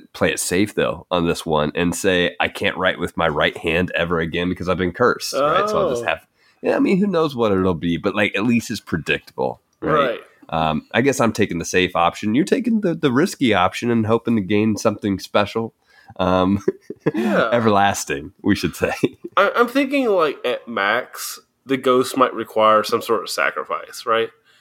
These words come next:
Speaker 2: To be
Speaker 1: Hmm.
Speaker 2: friends. So I
Speaker 1: Hmm.
Speaker 2: think I'm willing to do that. <laughs>
Speaker 1: You're willing to sacrifice something.
Speaker 2: Yeah, yeah,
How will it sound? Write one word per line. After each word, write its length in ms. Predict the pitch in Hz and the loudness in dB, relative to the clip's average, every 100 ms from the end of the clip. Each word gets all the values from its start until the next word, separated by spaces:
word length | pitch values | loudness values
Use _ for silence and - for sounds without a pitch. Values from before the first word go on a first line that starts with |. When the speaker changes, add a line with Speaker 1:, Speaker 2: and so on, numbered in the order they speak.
| _ _ | _ _
Speaker 2:
To 80 | - | -6
be 100 | 117 | 0
Speaker 1:
Hmm. 80 | 117 | 2
Speaker 2:
friends. 440 | 107 107 120 - - _ _ _ | 2 2 -2 -8 -16 _ _ _
So 500 | - 180 175 160 - - | -6 0 2 2 0 -6
I 40 | |
Speaker 1:
Hmm. 160 | 208 147 | -2 0
Speaker 2:
think 200 | 240 - | 0 0
I'm 140 | 180 | 2
willing 300 | 135 131 120 | 2 4 2
to 80 | 104 | 0
do 180 | 98 98 | -8 -8
that. 200 | - - _ _ _ _ _ - | -10 -14 _ _ _ _ _ -4
<laughs> 1800 | 740 - - - - - - - 466 - - - - - - - - - | -2 -2 -2 -2 -2 -4 -4 -2 0 0 -2 -4 -6 -20 -6 -2 -2 0
Speaker 1:
You're 140 | 123 107 | 0 2
willing 360 | 117 123 117 | 2 4 2
to 160 | - 92 | 0 -4
sacrifice 640 | - 78 - 82 80 76 | -2 -2 -2 -2 0 0
something. 440 | - 69 - 71 - - 392 | 0 -2 -2 -8 -10 -12 -2
Speaker 2:
Yeah, 320 | 302 110 107 | 0 0 0
yeah, 340 | 156 143 101 | 0 0 0